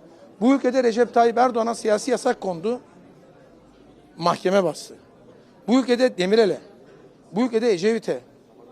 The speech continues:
siyasi yasak kondu. Mahkeme bastı. Özal'a yapılmadı, kalmadı bu ülkede. Hatta Demirel, Özal, Taylar'dan,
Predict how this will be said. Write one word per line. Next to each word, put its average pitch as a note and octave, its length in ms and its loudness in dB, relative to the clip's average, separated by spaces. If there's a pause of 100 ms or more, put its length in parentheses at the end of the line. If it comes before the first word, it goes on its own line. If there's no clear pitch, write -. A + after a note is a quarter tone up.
(540)
siyasi A3 460 0
yasak A#3+ 340 0
kondu. A#3+ 380 -4 (560)
Mahkeme G3 400 0
bastı. - 320 -6 (1000)
Özal'a C#4 300 4
yapılmadı, C#4+ 480 0
kalmadı G#3+ 400 0 (840)
bu A3+ 140 0
ülkede. E3 400 -6 (720)
Hatta G3 500 0 (320)
Demirel, A3 420 2 (100)
Özal, F#3+ 380 2 (580)
Taylar'dan, G3+ 580 4